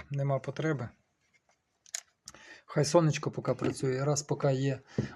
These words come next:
у нас дві с-, два з половиною ампери сонця, то хай воно нам і п-, і показує. Так що, що ж,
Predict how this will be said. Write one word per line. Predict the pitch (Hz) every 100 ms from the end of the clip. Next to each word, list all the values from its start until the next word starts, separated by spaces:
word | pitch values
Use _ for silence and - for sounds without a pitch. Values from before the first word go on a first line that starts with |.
| -
у | 143
нас | 131
дві | 123 139
с-, | 139 185
два | 139 135
з | -
половиною | 139 131 135 127 120 - -
ампери | 156 135 139 170 214 214 117
сонця, | - 147 131 - 117 - _ - - - - _ -
то | 147
хай | - 180
воно | 151 139 151 - - _ _ _ _ 170
нам | 139 135 - -
і |
п-, | 147 - _ -
і | 143
показує. | 151 143 123 117 127 135 - - _ _ _ _ _ _ _ _ _ _ _ _ _ _ - _ _ _ _ _ _ - - - - _ -
Так | 156
що, | -
що | 147 - 202
ж, | 196